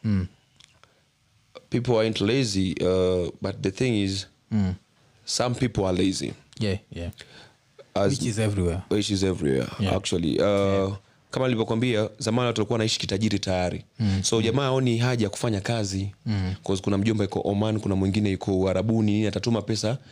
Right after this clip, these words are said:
Speaker 1: Mm.
Speaker 2: kila mwezi, au
Speaker 1: Mm.
Speaker 2: sio?
Speaker 1: Mm. Mm.
Speaker 2: Uh, coast ndo sehemu ambao kitambo, sasa imebadilika.
Speaker 1: Yes.
Speaker 2: Ilikuwa mwanamume ndo anafanya kazi, mwanamke, yeye atakaa nyumbani angoje mume alete. Utasikia
Speaker 1: Yes.
Speaker 2: mume ataleta, tunaitaga
Speaker 1: Mm.
Speaker 2: H B. Unajua zile
Speaker 1: Mm.
Speaker 2: kalamu za H B kitambo?
Speaker 1: Mm.
Speaker 2: Yani kika-, iki-, unaandika na hiyo ikivunjika hiyo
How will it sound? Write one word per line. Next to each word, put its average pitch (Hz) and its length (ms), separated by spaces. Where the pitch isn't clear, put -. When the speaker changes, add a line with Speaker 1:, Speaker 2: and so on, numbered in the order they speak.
Speaker 1:
Mm. 117 80
Speaker 2:
kila 107 180
mwezi, 95 420
au 104 80
Speaker 1:
Mm. - 80
Speaker 2:
sio? 101 220
Speaker 1:
Mm. 101 240
Mm. 101 120
Speaker 2:
Uh, 90 280
coast 131 240
ndo 113 80
sehemu 123 260
ambao 123 400
kitambo, 127 380
sasa 151 100
imebadilika. 101 500
Speaker 1:
Yes. 104 220
Speaker 2:
Ilikuwa 107 220
mwanamume 123 320
ndo 113 80
anafanya 107 280
kazi, 101 500
mwanamke, 110 440
yeye 90 140
atakaa 120 300
nyumbani 107 360
angoje 98 300
mume 95 240
alete. 92 420
Utasikia 113 260
Speaker 1:
Yes. 147 100
Speaker 2:
mume 185 160
ataleta, 165 580
tunaitaga 110 360
Speaker 1:
Mm. 113 80
Speaker 2:
H 110 120
B. 117 300
Unajua 120 160
zile 117 100
Speaker 1:
Mm. - 20
Speaker 2:
kalamu 120 200
za 113 80
H 110 160
B 120 100
kitambo? 101 460
Speaker 1:
Mm. 117 340
Speaker 2:
Yani 101 140
kika-, 113 200
iki-, 101 400
unaandika 110 500
na 113 80
hiyo 123 180
ikivunjika 113 500
hiyo 131 280